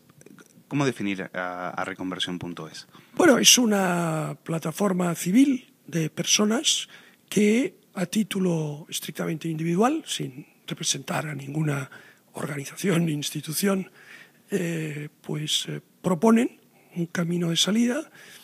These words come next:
Speaker 2: y hacen recomendaciones al, al gobierno. Y, eh, lo hacemos con absoluta independencia de cualquier otra instancia.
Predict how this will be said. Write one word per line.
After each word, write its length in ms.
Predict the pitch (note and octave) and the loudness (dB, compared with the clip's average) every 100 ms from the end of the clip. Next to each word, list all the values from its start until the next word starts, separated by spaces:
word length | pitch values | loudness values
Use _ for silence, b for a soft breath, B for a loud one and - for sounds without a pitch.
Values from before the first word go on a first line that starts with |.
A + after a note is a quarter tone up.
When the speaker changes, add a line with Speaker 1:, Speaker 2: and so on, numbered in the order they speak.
| B B - | B B 0
Speaker 2:
y 80 | G#3 | 6
hacen 320 | A#3+ C4 D#4 | 6 6 4
recomendaciones 1000 | A#3 F#3+ E3+ D#3+ D#3+ F#3+ F#3 A#3 D#4+ - _ - | 4 2 0 0 0 0 0 0 -2 -4 _ -16
al, 460 | D#3 D3 C#3+ C#3+ - | -8 -6 -8 -12 -14
al 140 | - | -8
gobierno. 480 | D3+ A#3 C#4+ D3 - _ B B B B - | 0 4 4 2 -10 _ B B B B 4
Y, 380 | A#3 C4 C4+ - _ | 8 8 6 0 _
eh, 580 | - F#3 E3+ D#3+ D#3 D#3 D3+ - - - E3+ D#3 | -4 -2 0 -2 -4 -6 -10 -18 -18 -16 -14 -8
lo 60 | E3 | -6
hacemos 460 | - F3+ A3+ - - - | -2 2 2 2 -4 -12
con 120 | D3 | -8
absoluta 340 | D3+ - D#3+ E3+ | -6 -6 -2 -2
independencia 760 | E3 D3+ F3 D#3+ E3 - F#3 | 0 0 2 2 0 0 0
de 100 | E3+ | 0
cualquier 380 | - C#3+ - D#3 | -4 -10 -8 -8
otra 260 | C#3+ D3+ | -6 -8
instancia. 520 | D3 - F#3+ D3+ - | -6 -4 -4 -6 -16